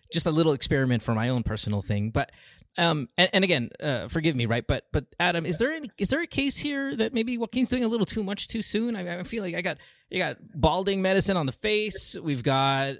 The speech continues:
uh, right, the, the, the need to try to get the swelling out and about. The, the testosterones are high levels. Is, is there an element of excitement in, in you, Joaquin, that's kinda scaring me off a little bit? That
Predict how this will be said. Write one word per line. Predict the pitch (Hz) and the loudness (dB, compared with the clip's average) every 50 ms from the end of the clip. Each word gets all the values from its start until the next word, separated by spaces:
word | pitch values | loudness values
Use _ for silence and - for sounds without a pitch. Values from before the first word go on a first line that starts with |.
| - | -8
uh, | 190 143 135 123 120 117 120 120 113 - _ _ _ _ _ | -6 -4 -4 -4 -4 -4 -6 -8 -10 -12 _ _ _ _ _
right, | - - 151 147 156 160 165 | -6 -2 0 2 2 2 0
the, | 156 147 135 | 0 -2 -2
the, | 139 135 135 | -2 -4 -4
the | 127 120 123 | -2 -2 0
need | 123 135 151 151 151 127 | 0 0 0 0 -2 -2
to | - 139 131 127 123 123 120 113 - _ _ _ _ _ _ - | 0 2 2 4 4 2 0 -2 -4 _ _ _ _ _ _ -8
try | - - 156 | -4 -2 -2
to | 156 151 | 0 0
get | 135 151 147 | 0 0 0
the | - 135 | 2 2
swelling | - - 180 160 165 170 165 165 - | 2 2 2 0 0 0 0 -2 -2
out | - 147 151 151 - | -2 -2 -2 -2 -2
and | 160 143 | -4 -4
about. | 131 123 147 151 151 156 147 - | -2 -2 0 0 0 0 -2 -2
The, | 127 - | -6 -12
the | - 127 127 | -10 -12 -10
testosterones | - - - 120 - - 151 160 - - 151 156 156 156 131 | -8 -6 -4 -4 -4 -4 -4 -4 -4 -4 -2 -2 -2 0 0
are | 127 113 | -2 -2
high | - - 143 147 151 | -2 -2 0 0 0
levels. | 147 147 147 147 151 156 160 165 151 - - _ _ _ _ - - - - - - - | 2 0 0 0 0 0 0 0 -2 -4 -8 _ _ _ _ -20 -18 -16 -14 -14 -8 -2
Is, | - 170 156 | -2 0 0
is | 190 202 175 | 2 2 4
there | 233 247 269 | 6 6 6
an | 262 226 - | 6 4 2
element | 170 208 233 247 247 220 | 0 0 2 2 2 2
of | 175 | 2
excitement | 156 - - - - 147 175 - 359 233 247 254 226 - | 0 0 0 2 2 2 0 2 4 4 4 4 4 0
in, | - - - 208 | 0 0 0 2
in | 202 220 208 220 | 4 4 2 2
you, | 233 233 | 2 0
Joaquin, | 226 220 - - 247 262 | -2 -2 -2 -2 -2 0
that's | 247 175 147 - 156 - - - - | 0 0 -2 -2 -4 -10 -10 -10 -8
kinda | - 269 269 160 123 - - _ _ _ - | -8 -6 -4 -2 -4 -4 -6 _ _ _ -6
scaring | - - - 190 190 196 190 | -4 -2 0 0 0 0 0
me | 175 170 | -2 -2
off | 180 214 - - | -2 -2 -2 -4
a | 139 | -4
little | 110 101 95 101 | -4 -2 -4 -4
bit? | 87 92 95 98 - - 165 143 | -4 -2 -4 -4 -4 -6 -8 -6
That | 143 151 - | -6 -6 -8